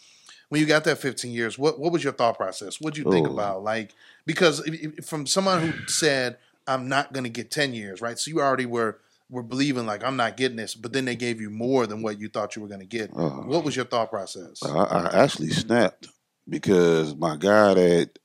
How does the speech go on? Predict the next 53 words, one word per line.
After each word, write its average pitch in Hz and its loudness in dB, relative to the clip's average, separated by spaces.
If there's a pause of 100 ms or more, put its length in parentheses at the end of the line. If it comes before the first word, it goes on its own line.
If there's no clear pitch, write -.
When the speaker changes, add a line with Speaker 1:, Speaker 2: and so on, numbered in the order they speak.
(360)
Speaker 2:
had 82 2
the - -8
homicide 82 2 (440)
got 80 -2
less 82 0
time 85 -2
than 87 -2
I 98 6
got. 76 -8 (1000)
So 80 2
I'm 98 2
like, 90 6
"How 123 0
in 127 4
the 104 4
Speaker 1:
What? 113 4
Speaker 2:
hell 127 10
did 123 6
he 131 4
get 107 4
twelve 131 2
and 120 2
they 120 0
gave 113 4
me 127 4
fifteen?" 104 -2 (640)
So 107 12
when 98 8
I 117 12
had 139 12
my 135 12
little 135 10
notebook, 131 8
I 98 6 (140)
threw 175 4
it. 73 0
I 101 6
was 123 0
just 113 0
snapped. 170 4 (400)
Speaker 1:
<laughs> - -12
Speaker 2:
I'm 170 -6
like, 156 -4
"Damn, 214 -4
what 247 -2
the 294 -2
hell? 311 -2
Like, 269 4
how 220 2
you 285 4
give 247 0
me 254 2
that?" 320 -2